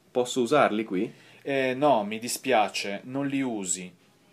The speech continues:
Speaker 2: Perché nel nostro ristorante la tradizione è quella di usare sempre e solo i borlotti.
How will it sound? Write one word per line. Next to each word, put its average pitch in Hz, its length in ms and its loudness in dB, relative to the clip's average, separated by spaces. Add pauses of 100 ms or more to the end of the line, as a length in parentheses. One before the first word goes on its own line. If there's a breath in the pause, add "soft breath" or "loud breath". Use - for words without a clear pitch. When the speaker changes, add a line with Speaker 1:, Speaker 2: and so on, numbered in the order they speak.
Speaker 2:
Perché 151 260 4
nel 135 140 -4
nostro 151 380 -2
ristorante 113 960 -2
la 120 120 -2
tradizione 113 920 -4
è 123 160 -10
quella 143 260 -2
di 117 140 -6
usare 113 420 0
sempre 104 720 -4
e 135 100 -8
solo 147 320 -2
i 139 60 -6
borlotti. 98 760 -6